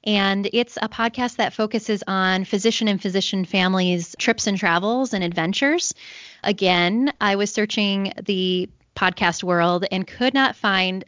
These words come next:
a podcast that I wanted to listen to about traveling to different places. You know, there's a lot of podcasts out there for travel, but sometimes they're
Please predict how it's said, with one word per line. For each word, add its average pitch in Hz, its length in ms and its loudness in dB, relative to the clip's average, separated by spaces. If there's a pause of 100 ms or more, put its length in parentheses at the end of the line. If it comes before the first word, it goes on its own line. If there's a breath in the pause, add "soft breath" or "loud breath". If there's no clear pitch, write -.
(140)
a 180 120 -4
podcast 202 420 -2
that 196 60 -2
I 190 40 2
wanted 180 240 0
to 180 80 -4
listen 180 260 -2
to 170 320 0
about 170 420 2
traveling 202 440 0
to 185 60 -6
different 180 320 -6
places. 170 600 -6 (280)
You 233 160 0
know, 247 100 4
there's 269 260 0
a 277 60 -2
lot 392 160 2
of - 60 -2
podcasts 247 380 -2
out 220 140 0
there 208 100 -2
for 196 140 -8
travel, 196 480 -2
but 214 160 -2
sometimes 277 320 0
they're 226 280 2